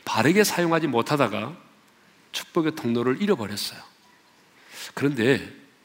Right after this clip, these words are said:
이런 삼손의 모습 속에서, 이런 모습 속에 우리의 모습이 있고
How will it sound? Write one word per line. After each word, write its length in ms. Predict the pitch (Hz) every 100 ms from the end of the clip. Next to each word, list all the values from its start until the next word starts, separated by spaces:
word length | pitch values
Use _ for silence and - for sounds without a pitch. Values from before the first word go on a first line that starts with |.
| _ - - -
이런 240 | 220 214
삼손의 580 | - 160 156 151 156 151
모습 320 | 113 117 190
속에서, 680 | - 123 143 147 101 104 180 - _ _ _ _ _ - - -
이런 200 | 196 185
모습 260 | 143 208
속에 260 | - 123 120
우리의 300 | 117 214 254
모습이 400 | 135 127 - 208
있고 440 | - - 107 151